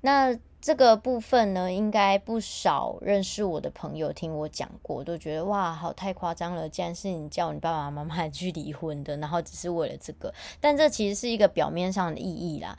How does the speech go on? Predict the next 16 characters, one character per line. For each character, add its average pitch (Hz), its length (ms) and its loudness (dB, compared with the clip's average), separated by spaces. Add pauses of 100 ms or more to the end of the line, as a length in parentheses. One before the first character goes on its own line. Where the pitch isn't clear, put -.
(120)
实 190 240 -6
际 226 240 -4
上 220 280 4
背 208 260 2
后 196 280 10
有 156 180 0
一 170 60 0
个 165 340 0 (380)
更 214 200 4
重 196 260 2
要 185 200 6
的 160 140 -4
是， 196 180 -4
我 147 300 -4
希 170 280 -6
望 180 300 6